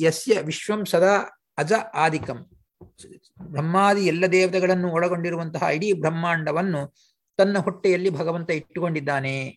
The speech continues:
ಅಂತ ಹೇಳಿ ಅಲ್ಲಿಯೂ ವರ್ಣನೆ ಬರುತ್ತೆ. ಈ ವಿಧವಾಗಿ, ಹ್ಮ್, ಇವೆಲ್ಲದ ಕಡೆ ಬರುವಂತಹ ವರ್ಣನೆ. ಅಷ್ಟೇ ಅಲ್ಲದೆ ಭಗವಂತ "ಯದ್ಯಪಿ ಇದಂ ಜಗತ್ ಸರ್ವಂ ಸೋದರಸ್ಥಂ ಮಹಾತ್ಮನಃ ತಥಾಪ್ಯೇಷ ದ್ವಿತೀಯೇನ ರೂಪೇಣ ಬಹಿರಾಕ್ಷಿಪತ್" ಅಂತೇಳಿ,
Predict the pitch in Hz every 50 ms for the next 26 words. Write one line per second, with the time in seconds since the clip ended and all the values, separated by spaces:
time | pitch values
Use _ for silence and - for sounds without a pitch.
0 | _ _ - 139 131 131 - 185 202 208 165 151 - - _ _ - 170 147 135
1 | 143 170 185 196 208 226 233 226 208 202 175 - - - - _ _ _ _ _
2 | _ _ _ _ _ _ _ _ _ _ _ _ 190 196 233 247 254 196 202 208
3 | 196 196 202 185 170 160 160 170 - _ _ _ _ _ 415 392 381 190 196 185
4 | 180 175 160 - 190 202 202 208 220 226 226 220 196 208 208 202 180 185 180 180
5 | 170 160 - - 160 147 135 143 143 147 143 127 117 131 - _ _ _ _ _
6 | _ _ _ _ 165 175 185 - - 233 226 220 214 196 226 202 160 147 165 180
7 | 190 202 214 208 190 - 170 170 - - - 170 165 170 165 165 208 220 220 226
8 | 185 180 196 196 190 165 156 156 196 190 - - 190 185 190 214 233 254 - -
9 | - - 156 143 165 185 185 190 196 190 190 - _ 196 180 175 156 147 175 175
10 | 175 - - 170 160 175 254 - - _ _ _ _ - 143 139 - 185 208 233
11 | - - - _ 190 185 180 180 196 180 170 151 143 147 - 185 185 180 175 180
12 | 175 180 196 202 190 151 160 175 180 180 175 180 185 156 117 123 151 160 185 185
13 | 170 - - 160 156 151 143 - 160 160 156 156 156 147 135 - - 190 202 196
14 | 143 127 151 185 226